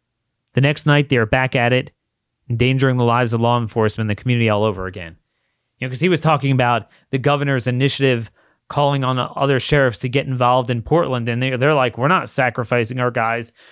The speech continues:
when we catch the people and they'll be let loose."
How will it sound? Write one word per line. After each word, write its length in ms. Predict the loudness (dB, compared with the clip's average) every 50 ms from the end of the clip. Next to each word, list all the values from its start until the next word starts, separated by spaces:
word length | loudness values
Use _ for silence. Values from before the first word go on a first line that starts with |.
| -20 _ _
when 240 | -2 0 0 0 0
we 100 | -2 -2
catch 360 | -2 -2 -2 -2 -2 -4 -6
the 80 | -10 -6
people 400 | -4 -4 -2 0 2 2 2 2
and 120 | 0 0
they'll 360 | 0 0 0 0 -2 -4 _ _ _ _ _ _ _
be 120 | -2 0 2
let 220 | 2 2 2 2
loose." 420 | 2 2 2 0 -2 -4 -6 -6